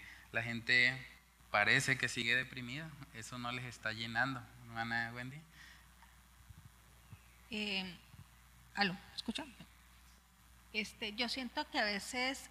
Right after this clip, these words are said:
Speaker 2: el no ser agradecido, eh, conectado con lo que dice Reni y lo que dice, este, Daisy, nos lleva a, también a deprimirnos. Por ejemplo,
Speaker 1: Mm.
Speaker 2: em,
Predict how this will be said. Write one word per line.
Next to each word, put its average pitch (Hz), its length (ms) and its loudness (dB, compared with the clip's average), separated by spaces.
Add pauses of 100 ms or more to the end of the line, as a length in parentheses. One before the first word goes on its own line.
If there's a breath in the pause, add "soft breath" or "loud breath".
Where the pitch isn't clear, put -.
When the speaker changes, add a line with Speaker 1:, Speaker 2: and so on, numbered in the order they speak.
Speaker 2:
el 208 400 -6
no 220 140 -4
ser 247 240 -2
agradecido, 254 840 2 (920)
eh, 196 300 -10
conectado 208 580 4
con 247 120 4
lo 208 140 -2
que 185 80 -4
dice 175 260 -6
Reni 233 600 2
y 214 140 -10
lo 190 180 -10
que 185 240 -2
dice, 226 760 -2
este, 185 340 -10
Daisy, 240 640 4 (120)
nos 202 240 -8
lleva 214 520 4 (100)
a, 190 360 -4
también 202 280 6
a 226 80 10
deprimirnos. 220 640 4 (120)
Por 196 120 -2
ejemplo, 196 440 4
Speaker 1:
Mm. 104 240 -10 (600)
Speaker 2:
em, 202 800 4